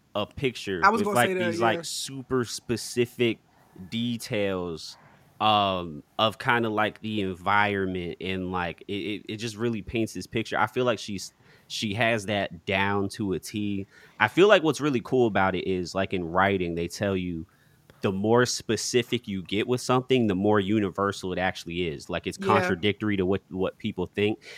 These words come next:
Speaker 1: And, like, there's so many lines with Taylor where she'll just have these very, very specific lines that e-, evoke a lot of this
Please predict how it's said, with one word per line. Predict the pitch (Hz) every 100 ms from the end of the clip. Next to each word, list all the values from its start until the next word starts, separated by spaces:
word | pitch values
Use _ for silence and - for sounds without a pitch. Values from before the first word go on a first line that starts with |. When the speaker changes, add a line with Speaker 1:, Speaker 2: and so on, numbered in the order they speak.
| - -
Speaker 1:
And, | 117 117 120
like, | 120 110
there's | 117
so | - 127 131
many | 131 127
lines | 110 104 110 98
with | 95
Taylor | - 110 104 92 90
where | 87 90 87 82 - _ _
she'll | - 123
just | 123 120
have | 135 117 101
these | 104
very, | 87 113 147 151
very | 120 123 127
specific | 117 - - 123 117 107
lines | 107 107 104 92
that | 95 87 - -
e-, | 101 -
evoke | 101 90 101 107 -
a | 101
lot | 98 101 104
of | 90
this | 95